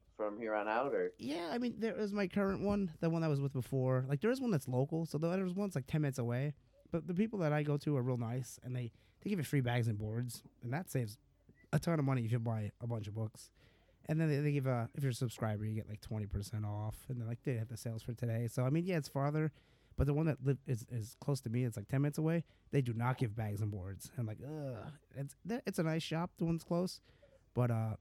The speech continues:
Speaker 2: it's more focused on gaming, Magic cards, D and D, stuff like that. So, I mean, I, I, if my shop, the one I currently go to, Hooked on Comics, that wasn't around, then I'd probably go to the local one. It's called Alchemist Cove,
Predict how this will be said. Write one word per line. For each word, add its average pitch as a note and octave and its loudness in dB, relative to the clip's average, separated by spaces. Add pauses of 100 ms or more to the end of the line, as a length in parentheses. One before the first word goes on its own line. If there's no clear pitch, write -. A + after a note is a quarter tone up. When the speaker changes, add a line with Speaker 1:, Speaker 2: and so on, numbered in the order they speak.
(240)
Speaker 2:
it's C#3 -2
more C3+ 4
focused A#2 0
on G#2+ -2
gaming, A2+ -2
Magic A2 -6
cards, A2 -6 (140)
D B2+ 2
and A2+ 2
D, A2+ -2
stuff A2 -4
like G#2+ -6
that. A2+ -6 (500)
So, G#2+ -10
I - -6
mean, B2 0 (600)
I, - -10 (120)
I, - -14 (100)
if D3 0
my E3+ 4
shop, F3+ -2 (180)
the E3+ -2
one D#3 4
I C#3 4
currently C#3+ 2
go C#3 6
to, C3+ 6
Hooked C3+ 2
on B2 4
Comics, C3 0
that D3+ -2
wasn't C#3+ 4
around, B2+ 4
then A#2 2
I'd A2+ -2
probably A#2 0
go A2+ -2
to A#2 -6
the A2+ 0
local A#2 2
one. G#2+ -2
It's - -6
called A2+ 0
Alchemist A#2 -4
Cove, A2+ 0